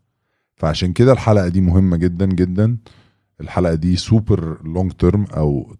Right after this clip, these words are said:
طويلة الأجل بشكل، يعني، غير عادي. آه، مش بنتكلم في حاجة هتحصل السنة دي، هتحصل السنة الجاية، احنا بنتكلم في حاجة هتحصل كمان عشرين، تلاتين سنة.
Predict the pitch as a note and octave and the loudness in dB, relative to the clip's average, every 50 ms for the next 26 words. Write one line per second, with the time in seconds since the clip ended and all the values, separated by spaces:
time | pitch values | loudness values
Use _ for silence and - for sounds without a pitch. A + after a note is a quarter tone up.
0 | _ - D2+ D2+ D#2+ F#2 G2 F#2 D#2+ - F2 D#2+ D2 D2+ F2+ F2 F#2 F2+ E2+ D#2 | _ -6 -4 -2 0 0 0 -2 -4 -6 -8 -8 -8 -10 -8 -6 -6 -6 -6 -6
1 | D2 D#2+ - - E2 - - E2+ D2+ D2 D2 C#2+ C#2+ C#2 - - - - - - | -8 -8 -6 -6 -8 -6 -6 -4 -4 -2 -2 -4 -4 -6 -6 -8 -10 -10 -10 -10
2 | - - - - _ _ _ _ _ _ _ _ _ _ _ _ _ _ _ _ | -12 -14 -16 -20 _ _ _ _ _ _ _ _ _ _ _ _ _ _ _ _
3 | _ _ _ - - - - - - - - - E2 D#2 D2 C2+ D2 E2 D#2+ F#2+ | _ _ _ -16 -14 -12 -12 -12 -12 -12 -8 -4 -4 -2 -2 0 -2 0 0 -2
4 | A2+ - - _ _ _ _ _ _ _ _ _ _ _ _ _ _ - E2 E2 | -4 -4 -8 _ _ _ _ _ _ _ _ _ _ _ _ _ _ -4 -2 0
5 | D#2+ D#2+ D#2+ D#2+ D#2+ D#2+ D#2 D#2+ D#2 D#2 D#2 D#2 E2+ E2+ D#2 F#2 F2 - - G#2+ | 0 0 2 2 2 2 0 0 0 0 0 0 -2 -2 0 -2 -4 0 2 2
6 | G2+ G2+ F#2 - - G#2 F#2+ F#2 F2 F2+ G2 F2+ - - F#2+ E2+ D#2+ - - F2 | 2 4 2 0 -2 -2 -2 -2 -2 -2 -2 -4 0 0 0 0 0 -2 -2 0
7 | E2+ F2+ F2+ E2 F2 E2 D#2+ - E2+ - - F2 D#2+ - - D#2+ E2 D#2+ E2 F2 | 2 2 2 2 2 2 2 0 -2 -4 -2 -2 -2 -2 -2 -4 -2 -2 -2 0
8 | E2 F#2 E2+ D#2+ D#2+ - E2+ D#2+ - - D#2 D#2 D#2+ D2+ E2+ D#2+ - - F2 D#2 | 0 0 0 0 0 -2 -2 -2 -2 -4 -2 -4 -2 -4 -4 -6 -6 -6 -4 -4
9 | D#2 D#2 - _ _ _ _ - D2+ D2+ D2+ D2+ D2 C2+ - C#2 C#2 - - D#2+ | -4 -8 -10 _ _ _ _ -4 -2 0 0 0 -2 -4 -6 -6 -8 -6 -4 -6
10 | D#2 D2+ C#2+ C#2+ - D2 D2+ C#2+ - - B1+ - - _ _ _ | -6 -4 -6 -8 -8 -8 -8 -8 -8 -10 -12 -12 -16 _ _ _